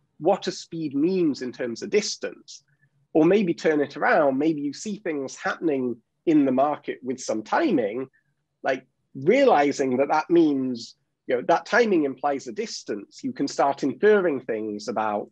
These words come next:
you know, who it is, who's using what, um, you know, kind of basically understand what's going on in the world, what's going on in the trading, uh,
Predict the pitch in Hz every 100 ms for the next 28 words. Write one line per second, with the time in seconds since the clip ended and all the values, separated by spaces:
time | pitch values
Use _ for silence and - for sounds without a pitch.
0 | _ 131 104 104 104 _ _ _ _ -
1 | 170 147 143 131 127 123 - 131 127 123
2 | 110 110 104 107 101 - - _ _ _
3 | _ - 104 101 92 98 104 - _ -
4 | _ _ _ _ _ 226 202 139 110 135
5 | 123 110 _ - 233 196 - 160 147 135
6 | - 135 123 117 123 - - 120 117 113
7 | 110 107 113 110 107 110 120 - 110 110
8 | 107 104 104 - 110 104 104 98 95 -
9 | _ _ _ _ - 110 110